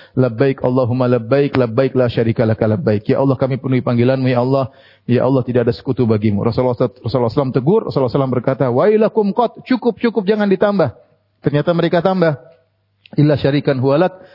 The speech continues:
tamlikuhu wa mamalak." "Ya Allah, tidak ada sekutu bagimu, kecuali sekutu milikmu yang kau izinkan untuk kami ibadahi,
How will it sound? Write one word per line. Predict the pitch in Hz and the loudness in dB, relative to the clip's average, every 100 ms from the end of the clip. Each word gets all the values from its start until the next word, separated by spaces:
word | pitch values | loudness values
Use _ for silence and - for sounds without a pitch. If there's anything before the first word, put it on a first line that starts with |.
| - _ _ - | -20 _ _ -2
tamlikuhu | 127 117 143 - 139 135 | -2 0 0 0 0 2
wa | 123 | 2
mamalak." | 110 107 104 - _ _ _ - | 2 0 0 -4 _ _ _ -2
"Ya | 143 147 | 0 2
Allah, | 180 | 2
tidak | 156 151 147 | 2 2 2
ada | 139 | 0
sekutu | - 143 147 | -2 0 2
bagimu, | 135 127 156 240 247 - - 165 | 2 2 2 2 0 -4 -4 -2
kecuali | - 165 170 | 0 2 2
sekutu | - - 277 233 247 | -2 -2 -2 2 2
milikmu | 202 196 262 285 330 359 - - _ _ _ _ _ _ | 4 4 2 2 2 2 -2 -16 _ _ _ _ _ _
yang | 131 135 | -2 0
kau | 175 | 2
izinkan | 175 151 202 170 | 2 2 2 2
untuk | 156 151 151 | 0 -2 0
kami | 156 160 139 | 0 0 2
ibadahi, | 143 147 175 208 - | 2 2 4 2 0